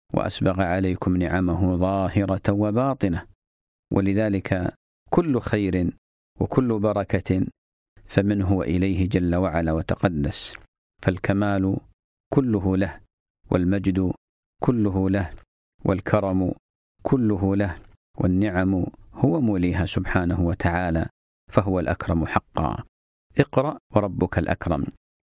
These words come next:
أما الكريم فهو البهي الكثير الخير العظيم النفع، وهو من كل شيء أحسنه وأفضله. ولذلك الكريم هو الذي يبدأ النعمة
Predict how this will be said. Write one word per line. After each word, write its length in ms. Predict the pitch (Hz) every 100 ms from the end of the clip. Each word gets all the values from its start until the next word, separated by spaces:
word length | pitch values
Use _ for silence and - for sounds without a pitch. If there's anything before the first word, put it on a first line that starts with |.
| _ _ 151
أما 200 | 165 127
الكريم 540 | - 107 107 104 95 - _ _ _ -
فهو 460 | 110 110 104 101 - _ _ _ _ -
البهي 640 | 107 95 87 117 104 87 - _ _ _ _ _ -
الكثير 500 | 95 - 95 104 95
الخير 400 | - 110 107 85 - - _ _ _ _ -
العظيم 420 | 82 85 101 95
النفع، 440 | 95 101 104 90 78 - _ _ _ -
وهو 240 | 92 98
من 160 | 95 92
كل 280 | - 101 90
شيء 380 | - 92 85 78
أحسنه 480 | - - 98 87
وأفضله. 640 | 92 80 - - 101 87 - - _ _ _ _ -
ولذلك 540 | 127 131 143 123 -
الكريم 720 | 117 104 107 113 123 110 104 - - _ _ _ -
هو 140 | 123
الذي 280 | 127 120 123
يبدأ 440 | 139 117 120 127 151 - _ _ - -
النعمة 500 | 117 139 123 110